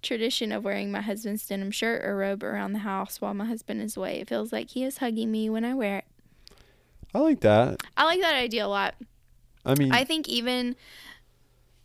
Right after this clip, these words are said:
Speaker 1: when you're packing your clothes and leaving, like, a special shirt or sweatshirt or something on your side of the bed before you leave, so when they come back,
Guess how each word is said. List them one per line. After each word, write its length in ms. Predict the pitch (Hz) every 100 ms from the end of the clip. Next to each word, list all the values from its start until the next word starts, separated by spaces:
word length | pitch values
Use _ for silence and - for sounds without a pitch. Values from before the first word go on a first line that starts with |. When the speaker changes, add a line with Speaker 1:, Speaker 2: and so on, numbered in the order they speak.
| _ _ _ - - - _ _ -
Speaker 1:
when 280 | - 226 220
you're 460 | 220 214 208 208 202
packing 920 | - - 185 185 226 214 208 208 - -
your 220 | 220 226
clothes 800 | - - 208 202 214 233 247 - -
and 300 | 220 208 208
leaving, 840 | 196 202 214 214 208 208 202 208 - _
like, 280 | 226 - - - - _ -
a 100 | 214
special 400 | - - - 240
shirt 440 | - 247 - - -
or 160 | 240 214
sweatshirt 640 | - - - - - 240
or 60 |
something 480 | 226 233 214 220 214
on 160 | 233 214
your 140 | 202
side 240 | 196 208 202
of 100 | 208
the 80 |
bed 480 | 208 220 208 226 262 - - - - - - _ - - -
before 320 | 214 208 208
you 180 | 202 190
leave, 240 | 196 208
so 180 | - 208
when 120 | 202
they 100 | 196
come 260 | 185 190 190
back, 400 | 185 185 -